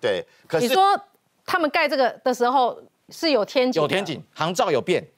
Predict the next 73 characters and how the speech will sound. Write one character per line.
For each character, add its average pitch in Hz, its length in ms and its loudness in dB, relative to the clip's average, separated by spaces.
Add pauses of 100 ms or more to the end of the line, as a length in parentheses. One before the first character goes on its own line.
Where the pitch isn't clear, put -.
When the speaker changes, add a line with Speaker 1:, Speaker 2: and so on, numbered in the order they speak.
Speaker 3:
有 123 160 -2
看 196 160 -4
到 170 100 2
有 110 140 0
天 135 180 -6
井， 113 160 -12
跟， 139 140 -4
然 131 80 -2
后 156 60 -4
天 185 160 -4
井 147 120 -6
慢 135 140 -2
慢 131 100 -2
消 113 160 -4
失。 107 240 -12 (500)
Speaker 1:
<laughs> - 380 -16
对， 123 200 -2 (300)
然 147 100 0
后 208 60 0
他 247 220 -2
二 262 160 2
零 185 180 2
一 226 80 -4
四 233 140 -8
年 156 200 -4
一 170 100 -8
月 190 180 2
登 175 260 -4
记 175 140 -6
的 139 60 0
时 311 60 0
候， 302 40 0
Speaker 2:
你 - 20 2
哪 262 60 0
有 254 80 0
天 349 180 -2
井 311 120 -2
是 220 60 -4
不 208 80 -6
要 277 120 -2
开 277 160 -8
电 240 180 -2
梯？ 214 280 -8 (120)
这 359 160 -8
开 - 200 -2
掉， 339 160 2
Speaker 3:
哦， 220 160 0
Speaker 2:
引 294 120 -2
导 339 200 2
人 240 120 2
绝 233 120 -4
对 330 100 -2
得 262 100 2
要 285 60 0
坐 214 160 -2
电 277 180 0
梯 269 200 0
的 262 60 2
嘛。 202 280 0
Speaker 3:
他 185 180 -10
们 180 160 -6
要 185 160 -4
二 170 180 2
工， 127 300 -2 (960)
他， 196 140 -2
所 220 160 -2
以 202 60 -2
说 214 180 0
您 160 220 -6
就， 214 220 0 (320)
对， - 280 0
所 220 160 0
以 208 100 -2